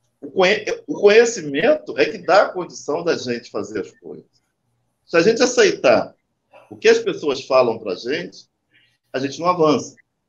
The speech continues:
né? E pra isso, você, com celular, né? E,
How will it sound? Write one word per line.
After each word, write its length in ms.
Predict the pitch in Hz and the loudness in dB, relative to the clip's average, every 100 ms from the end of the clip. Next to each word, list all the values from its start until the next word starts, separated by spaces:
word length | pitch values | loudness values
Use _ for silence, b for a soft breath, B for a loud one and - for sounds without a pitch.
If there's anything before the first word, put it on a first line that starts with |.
| _ B B - | _ B B -2
né? 300 | 120 131 120 | 0 2 0
E 60 | |
pra 280 | 123 156 139 | 0 4 6
isso, 400 | 147 190 - 120 | 6 4 2 -4
você, 460 | 123 123 - - - _ _ _ | -4 0 0 0 -14 _ _ _
com 80 | 156 | -6
celular, 760 | 156 226 214 170 151 156 156 - _ _ _ - | 4 6 6 6 6 6 2 -10 _ _ _ -4
né? 420 | 120 160 170 - _ _ _ _ | 2 2 0 -6 _ _ _ _
E, 200 | 117 - | -12 -10